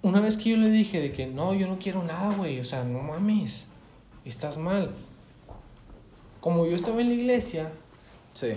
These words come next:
Speaker 1: esta morra dijo, "No, pues es que tenemos un propósito, tenemos un propósito con Dios". Y yo, "Pues sí". Porque la neta sí, o sea, un-, una vez que yo estuve entrado de este pedo de, de la iglesia, entre comillas la iglesia, porque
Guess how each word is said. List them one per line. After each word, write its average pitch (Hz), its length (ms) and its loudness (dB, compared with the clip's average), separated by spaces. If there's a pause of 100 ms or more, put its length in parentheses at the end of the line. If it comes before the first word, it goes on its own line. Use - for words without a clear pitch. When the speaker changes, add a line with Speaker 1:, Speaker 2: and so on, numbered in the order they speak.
(160)
Speaker 1:
esta 147 220 -4
morra 156 240 0
dijo, 139 220 -2
"No, 156 400 -6
pues 160 140 -6
es 147 140 -8
que 196 260 0 (760)
tenemos 143 360 -2
un 175 100 -2
propósito, 185 500 -4 (640)
tenemos 160 360 -2
un 202 60 4
propósito 196 520 -2
con 120 180 -4
Dios". 135 420 -2 (920)
Y 147 80 -4
yo, 151 160 0
"Pues - 160 -10
sí". 185 360 -2 (1040)
Porque 147 220 -2
la 135 100 2
neta 143 220 0
sí, 202 220 6
o 175 100 6
sea, 160 260 0
un-, 160 300 -2
una 165 160 0
vez 190 160 0
que 220 100 0
yo 220 60 6
estuve 214 240 4
entrado 202 360 2
de 214 60 4
este 208 160 -2
pedo 196 300 0
de, 147 480 0
de 131 180 0
la 123 80 -4
iglesia, 139 560 -4 (1200)
entre 139 200 -8
comillas 143 340 0
la 180 80 -2
iglesia, 165 460 -2
porque 123 380 -8